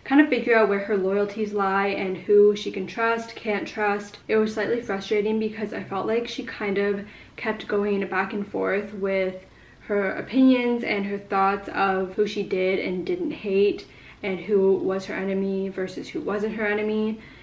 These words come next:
It was a little bit too much back and forth, I felt like. Also, in terms of the love triangle, it was very obvious to me, based on her inner monologue, who she was going to end up with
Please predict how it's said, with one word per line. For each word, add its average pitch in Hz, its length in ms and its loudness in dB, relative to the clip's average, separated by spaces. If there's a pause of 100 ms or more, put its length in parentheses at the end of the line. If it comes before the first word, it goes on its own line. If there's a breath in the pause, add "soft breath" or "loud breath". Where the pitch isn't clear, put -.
(140 loud breath)
It 208 100 0
was 196 360 2
a 185 120 -6
little 208 280 4
bit 214 680 -2 (180)
too - 100 -10
much 208 200 -4
back 190 180 -2
and 185 100 -8
forth, 180 260 -6
I 185 100 -6
felt 196 220 -4
like. 202 360 0 (380 loud breath)
Also, 247 500 2
in 220 160 -2
terms 208 300 -2
of 247 120 -2
the 233 80 0
love 185 220 0
triangle, 226 640 0 (140)
it 208 60 4
was 214 160 6
very 208 260 6
obvious 214 440 2
to 226 100 -6
me, 190 320 2
based 202 300 0
on 202 140 -2
her 196 120 -6
inner 196 200 -4
monologue, 196 720 0 (160)
who 202 520 8
she 185 760 0 (340)
was 196 140 0
going 196 240 -2
to 196 120 -6
end 190 140 -4
up - 180 -6
with 226 300 2